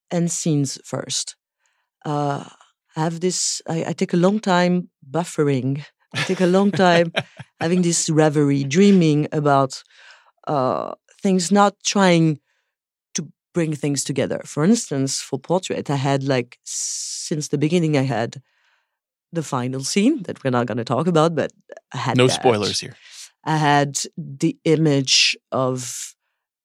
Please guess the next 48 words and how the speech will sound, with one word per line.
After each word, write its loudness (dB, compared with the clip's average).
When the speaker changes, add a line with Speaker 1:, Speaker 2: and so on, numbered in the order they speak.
Speaker 1:
Adele 0
Haenel 2
being 2
really 4
set -2
on -4
fire, -2
for -10
instance, -8
not -2
knowing 4
why 2
would -4
this -2
happen, -2
but -8
I -4
had -8
this. -6
I 0
had, 0
uh, 2
Speaker 2:
What 2
do 4
you 2
do? 0
You -2
jot 4
it 2
in 2
a 0
notebook? 0
You 2
open -2
up -2
your -2
Speaker 1:
Yeah. 4
Speaker 2:
computer? -2
What 0
do 2
Speaker 1:
Yeah. -2
Speaker 2:
you -8
Speaker 1:
I, -2
I 0
open -2
up -6
my -6
computer, 4